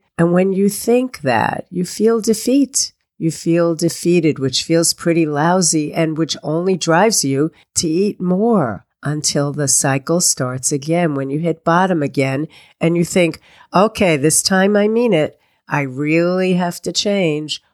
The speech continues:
once again." And so you start over with the best of intentions.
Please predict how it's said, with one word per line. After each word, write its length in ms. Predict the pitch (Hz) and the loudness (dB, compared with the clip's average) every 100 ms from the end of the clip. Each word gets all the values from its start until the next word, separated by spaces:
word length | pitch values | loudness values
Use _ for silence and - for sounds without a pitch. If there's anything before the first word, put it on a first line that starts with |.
| _ - | _ -14
once 520 | 123 131 143 156 - | -6 -4 -4 -2 -2
again." 540 | 170 180 165 123 131 160 _ - | 0 0 0 -2 -6 -14 _ -4
And 140 | 165 | -2
so 140 | - 190 | 0 0
you 160 | 196 | 0
start 400 | 202 - 196 214 | -2 0 0 2
over 320 | 208 185 165 | 2 0 0
with 200 | 131 139 | -2 -4
the 100 | 131 | -6
best 520 | 127 - 139 147 - 156 | -8 -4 -2 0 -2 -4
of 120 | 143 | -6
intentions. 1000 | 147 139 139 127 - - 85 - - | -6 -6 -6 -6 -10 -12 -12 -8 -6